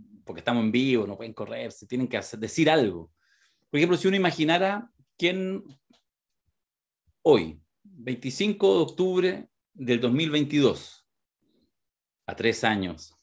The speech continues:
de la marcha más grande de la historia, que no, ni partimos con eso,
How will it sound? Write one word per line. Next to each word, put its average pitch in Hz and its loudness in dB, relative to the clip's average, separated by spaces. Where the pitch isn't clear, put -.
de 98 -12
la 82 -12
marcha 110 -6
más 104 -2
grande 107 -2
de - -6
la 101 -4
historia, 85 -6
que 90 -10
no, 90 -12
ni 127 4
partimos 143 4
con 143 0
eso, 82 -6